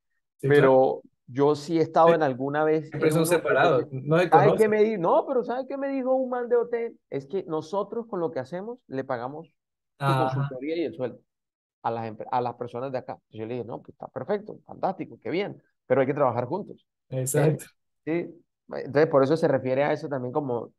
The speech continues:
Speaker 2: en estrechar esos lazos
Speaker 1: Ajá.
Speaker 2: porque son indispensables para trabajar. Yo trabajo desde el control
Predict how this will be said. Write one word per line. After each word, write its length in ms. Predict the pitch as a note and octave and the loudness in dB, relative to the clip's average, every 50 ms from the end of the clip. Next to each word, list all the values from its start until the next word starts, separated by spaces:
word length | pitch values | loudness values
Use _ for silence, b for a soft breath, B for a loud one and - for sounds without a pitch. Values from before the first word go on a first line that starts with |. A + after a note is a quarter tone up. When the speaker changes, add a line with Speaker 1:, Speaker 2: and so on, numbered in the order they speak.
| _ _ - | _ _ -6
Speaker 2:
en 340 | - A#2+ A#2 - - - _ _ | -4 -4 -4 -4 -8 -16 _ _
estrechar 500 | - B2 A#2+ - B2 A#2+ - - C3 B2+ | -8 -8 -6 -4 -6 -6 -2 -2 0 0
esos 320 | C#3+ C#3+ D3 D#3+ D#3+ D#3 | 0 2 2 0 0 2
lazos 540 | D#3 D#3+ D#3+ D#3+ D#3+ E3+ E3+ E3 E3 - _ - | 4 4 4 4 2 -2 -4 -4 -4 -8 _ -20
Speaker 1:
Ajá. 320 | A#2+ - - - C3 C#3 D3 | -20 -20 -16 -12 -10 -6 -2
Speaker 2:
porque 260 | C#3 C3 B2 B2+ B2 | -2 -2 -2 -2 -6
son 240 | - - C3+ C3+ C#3 | 0 2 2 2 2
indispensables 840 | D3 E3 E3 E3 E3+ D3 - - C3 A#2+ A2 - C3 B2+ D3 D3+ D#3+ | 0 -2 -2 -2 -4 -4 -4 -4 -6 -6 -4 -4 -2 -2 -2 -2 -2
para 180 | D3+ C#3+ B2+ B2 | 0 0 -2 0
trabajar. 360 | A#2 A2+ A2+ G#2+ A2+ A2+ A2+ | -2 -2 -4 -2 -2 -4 -4
Yo 200 | G#2+ A#2 A#2 A#2+ | -4 -4 -4 -2
trabajo 300 | C3 C#3 C3+ C3+ C#3+ D#3 | 0 0 -2 0 -2 -2
desde 180 | D3 - - | -4 -4 -6
el 100 | A#2 A2+ | -12 -12
control 560 | _ - A2 A2 G#2+ - A#2 A#2+ B2 C#3 - | _ -10 -10 -10 -6 0 2 2 2 2 -2